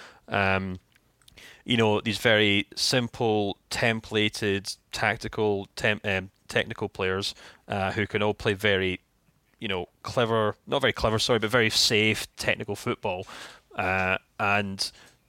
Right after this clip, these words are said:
what he was basically saying there, or what was he alluding to there, was we need more kind of risk takers, we need more flair players, we need more wingers, we need more forwards, we need more fullbacks.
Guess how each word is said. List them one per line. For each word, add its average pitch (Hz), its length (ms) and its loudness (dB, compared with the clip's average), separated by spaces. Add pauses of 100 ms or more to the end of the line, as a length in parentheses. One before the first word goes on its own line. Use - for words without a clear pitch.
what 117 240 2
he 123 80 2
was 113 160 2
basically 107 380 2
saying 107 440 0
there, 101 240 2
or - 60 -2
what 104 160 -2
was 104 80 -2
he 101 60 -4
alluding 104 320 -4
to - 160 -4
there, 101 160 0
was 92 200 -6
we 95 80 -8
need 107 160 0
more 101 200 -2
kind - 180 -6
of 87 140 -8
risk 98 200 -2
takers, 98 600 -2
we 101 80 -2
need 107 100 0
more 92 140 -2
flair 98 400 -2
players, 101 440 -2
we 104 60 -2
need 107 100 -2
more 90 160 -6
wingers, 95 540 -2
we 104 60 -6
need 107 120 -2
more 95 140 -6
forwards, 98 720 -4
we 110 80 -4
need 98 80 -4
more 95 100 -4
fullbacks. 101 720 -4